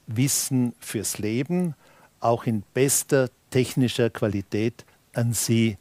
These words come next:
weitergeben können. Dass Sie die Reise auf sich genommen haben,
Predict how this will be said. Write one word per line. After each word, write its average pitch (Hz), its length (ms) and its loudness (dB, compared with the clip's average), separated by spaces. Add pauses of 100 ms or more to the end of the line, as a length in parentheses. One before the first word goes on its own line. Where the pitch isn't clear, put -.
(220)
weitergeben 104 720 0
können. 85 380 -14 (1400)
Dass 123 200 -2
Sie 143 80 -4
die 131 160 4
Reise 123 640 2
auf 123 160 -2
sich - 320 -8
genommen 120 420 -2
haben, 110 480 -2